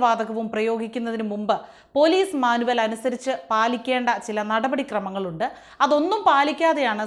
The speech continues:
സമാധാനപരമായി നടന്ന പ്രതിഷേധ യോഗത്തിന് നേരെ പോലീസ് നടപടി ഉണ്ടായതെന്നും ഇത് പ്രതിപക്ഷ നേതാവിനെ അപായപ്പെടുത്താനാണെന്നും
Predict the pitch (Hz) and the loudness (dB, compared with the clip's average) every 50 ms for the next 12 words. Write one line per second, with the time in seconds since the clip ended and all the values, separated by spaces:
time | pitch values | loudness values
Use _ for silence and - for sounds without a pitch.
0 | 214 233 226 220 240 254 262 247 247 285 302 294 294 294 285 277 269 269 262 254 | -4 -4 -2 0 2 2 2 0 -2 -2 -2 0 0 0 0 0 0 0 0 0
1 | 247 233 226 220 233 220 220 - 220 220 214 240 - - 262 254 247 233 233 226 | 0 -2 -2 -2 -2 -4 -2 -2 -4 -2 -4 -4 -4 -2 -2 -2 -2 -2 -2 -2
2 | 214 214 214 214 220 226 233 226 220 214 214 208 202 196 180 - - - - _ | 0 -2 -2 -2 -4 -6 -6 -6 -4 -4 -2 -4 -4 -4 -6 -10 -14 -20 -20 _
3 | _ - 247 269 269 311 320 311 285 269 254 247 262 269 254 262 247 240 240 269 | _ 4 4 6 6 4 2 0 2 2 2 4 4 2 2 0 0 2 4 4
4 | 285 285 269 254 240 220 202 180 160 - - - - - - 302 285 349 - 320 | 4 4 4 0 0 -2 -2 -6 -8 -12 -18 -20 -14 -6 -4 0 0 0 2 2
5 | 294 254 302 311 349 - - 349 330 311 294 302 294 262 285 285 285 - 240 240 | 2 2 2 -2 -6 -4 -2 0 2 2 4 4 2 2 2 0 0 0 0 2
6 | 220 277 294 320 349 349 349 294 254 269 269 262 247 240 226 226 233 226 214 202 | 4 4 4 4 4 2 0 -2 -2 0 0 0 0 0 0 -2 -2 -2 -4 -4